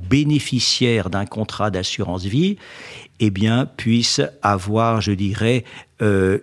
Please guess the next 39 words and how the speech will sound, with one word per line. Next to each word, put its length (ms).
euh, 260
de 100
l'oxygène. 880
De 100
l'oxygène 720
pour 300
respirer 600
avec 220
cette 240
épargne, 540
qui 140
n'est 120
pas 180
une 140
épargne 340
de 120
millionnaire, 500
mais 140
qui 160
est 160
une 120
épargne 380
pour 180
faire 160
face 220
aux 160
aléas 240
de 80
la 100
vie, 300
pour 160
faire 180
face, 220
pour 200
aider 140
un 160
enfant, 360
pour, 280
euh, 200